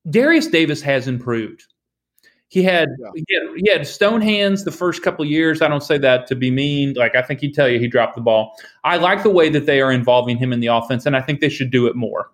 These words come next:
Speaker 1: So those are the four guys that should be getting the ball, uh, more than anybody else on offense.
Speaker 2: The thing
Speaker 1: So
Speaker 2: that, uh, you know, when we watched,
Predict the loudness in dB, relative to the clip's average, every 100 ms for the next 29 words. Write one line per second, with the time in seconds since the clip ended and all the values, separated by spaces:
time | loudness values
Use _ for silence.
0 | _ -2 2 2 0 -10 -20 -20 -20 -14
1 | 0 2 4 2 2 2 2 4 2 0
2 | -2 -2 -2 -2 -2 0 2 4 2 0
3 | 0 0 2 0 0 0 -2 -2 0 2
4 | 4 2 2 -2 -4 -4 -6 -12 -20 -20
5 | -20 _ _ _ _ _ _ _ _ -20
6 | _ -4 0 2 4 2 -2 _ _ 2
7 | 2 0 _ -4 2 4 4 2 2 2
8 | 2 2 0 0 -4